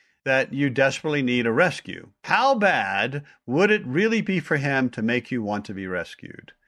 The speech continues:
Well, it's not bad at all. That's a good thing in the, in the bigger context. And remember Isaiah's take on the people that Jesus called. They are stuck in darkness.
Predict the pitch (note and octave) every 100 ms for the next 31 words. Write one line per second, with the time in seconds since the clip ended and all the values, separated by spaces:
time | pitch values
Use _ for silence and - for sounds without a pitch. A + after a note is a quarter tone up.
0 | _ E4 C#4+ - E3+ G3+ G#3+ E4 F#4 C#4+
1 | F#3+ A#3+ F4+ - - - - - - F3+
2 | - D#3 D3+ F#3 E3 E3+ A3+ G3 F2+ D#2+
3 | - - - _ _ - G#3 A#3 G3+ F3+
4 | F3 D#3 D#3+ G#3+ G#3+ - - A3 E3+ -
5 | - - - - - E3 F3+ - F3+ -
6 | D#3 C#3+ - B2 A#2 C#3+ - A3 E3+ A#2+
7 | C#3 C3 - - A#3 A#3 A3+ - E3+ G3
8 | G#3 A3 C#4 D#4+ - - - -